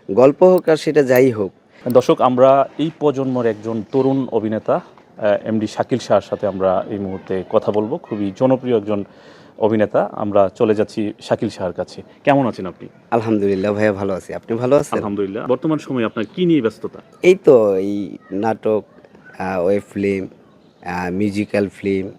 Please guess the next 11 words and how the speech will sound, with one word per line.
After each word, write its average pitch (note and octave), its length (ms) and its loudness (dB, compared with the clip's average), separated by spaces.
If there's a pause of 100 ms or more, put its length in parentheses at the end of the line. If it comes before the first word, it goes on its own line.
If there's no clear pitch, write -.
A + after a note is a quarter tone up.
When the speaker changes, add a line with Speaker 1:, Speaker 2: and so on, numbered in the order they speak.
(200)
Speaker 1:
আমি D#3 160 0
সব B2+ 240 2 (100)
কিছুই - 360 -6
করি F#2+ 300 -4
আর F#2 140 -8
কি। F#2 160 -14 (540)
আছি, G#2+ 300 -4
এই F#2 160 0
নিয়েই G#2 300 0
ব্যস্ততায় E2 480 -10
আছি। - 200 -20